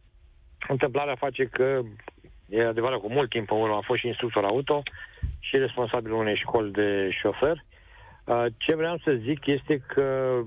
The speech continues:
eu am rămas oarecum surprins de ce aud,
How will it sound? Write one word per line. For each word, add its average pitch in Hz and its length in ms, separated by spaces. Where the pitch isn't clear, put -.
eu 131 400
am 127 120
rămas 120 320
oarecum 131 360
surprins 139 500
de 113 200
ce - 180
aud, 131 420